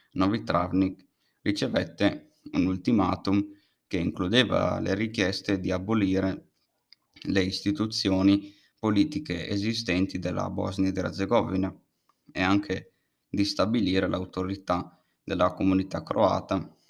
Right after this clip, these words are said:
e giurare anche fedeltà ad essa. L'attacco fu lanciato, eh, il diciannove giugno, attacco con cui la città fu fortemente den-, danneggiata,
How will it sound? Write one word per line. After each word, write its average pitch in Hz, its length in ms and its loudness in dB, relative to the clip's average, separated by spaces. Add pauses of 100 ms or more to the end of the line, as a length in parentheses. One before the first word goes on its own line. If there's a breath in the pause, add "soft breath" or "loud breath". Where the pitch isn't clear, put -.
e 98 120 -2
giurare 95 440 2
anche 95 680 -2 (100)
fedeltà 95 520 2
ad 92 180 -2
essa. 92 440 -4 (2250)
L'attacco - 800 -2
fu - 140 -10
lanciato, 95 920 0 (220 loud breath)
eh, - 160 -4
il 95 280 -4
diciannove 101 540 2
giugno, 90 560 -4 (580 soft breath)
attacco 104 540 -2
con 92 200 -2
cui 90 320 -4 (340 soft breath)
la - 140 -6
città 113 380 2
fu 98 160 -8
fortemente 90 680 0
den-, 90 360 -4
danneggiata, 90 840 -4